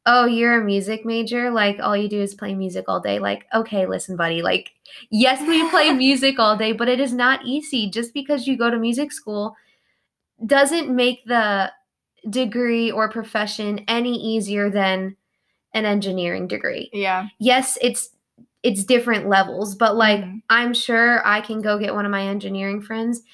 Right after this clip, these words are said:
Speaker 1: and they couldn't sit and plan out a music therapy session.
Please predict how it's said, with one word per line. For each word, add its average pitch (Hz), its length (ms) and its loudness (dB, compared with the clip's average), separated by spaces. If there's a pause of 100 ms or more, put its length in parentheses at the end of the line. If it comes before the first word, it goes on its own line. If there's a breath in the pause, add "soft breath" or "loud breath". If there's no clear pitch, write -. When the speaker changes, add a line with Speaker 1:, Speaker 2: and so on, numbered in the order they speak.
(200 soft breath)
Speaker 1:
and 233 180 2
they 226 160 2
couldn't 233 320 -2
sit 202 400 -4
and 196 380 -6 (540)
plan 196 360 -2
out 185 160 2
a 185 40 -2
music 190 340 -6
therapy 185 360 -6
session. 220 540 -6